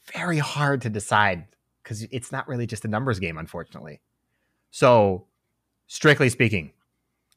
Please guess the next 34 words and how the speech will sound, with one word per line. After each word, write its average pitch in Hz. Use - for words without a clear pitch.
the 104
mega 110
is 95
better 73
for -
both. -
We, 92
I 90
just 85
talked 90
about 90
the -
Tyranitar 82
and 76
Swampert. 101
Mega 92
Swampert 101
is 98
better 107
than 87
Shadow 104
Swampert. 113
W-, 110
some 139
things 139
to 139
note, 117
though, 139
that 117
can 98
help 95
influence 92
your 101
decision. 175